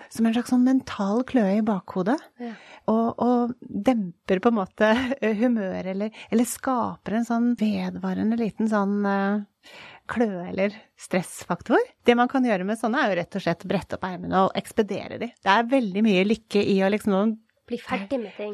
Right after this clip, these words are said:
Speaker 1: Bli ferdig med ting, altså få frem den skurebøtta <laughs> og, og moppen,
Speaker 2: Ja.
Speaker 1: eh, eller å rydde opp i den,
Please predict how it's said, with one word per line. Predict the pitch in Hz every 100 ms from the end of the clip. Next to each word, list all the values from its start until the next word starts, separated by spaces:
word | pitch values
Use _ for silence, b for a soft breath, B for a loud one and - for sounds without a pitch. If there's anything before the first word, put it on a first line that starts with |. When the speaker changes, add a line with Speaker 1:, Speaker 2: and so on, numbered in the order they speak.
| -
Speaker 1:
Bli | 208 254 302 339
ferdig | - - 262 196 185 226 247
med | 196 220 240
ting, | - 349 403
altså | 285 240
få | - - 208 262
frem | - 208 208 226
den | 220 240
skurebøtta | - 233 202 214 240 240 - - 269 262
<laughs> | 247
og, | 240 392 B 311
og | 262
moppen, | 254 208 - - 277 349 B B
Speaker 2:
Ja. | 233 -
Speaker 1:
eh, | 233 233 226 - 214
eller | 202 214
å | 214 226
rydde | 240 214 196
opp | 185 226
i |
den, | 208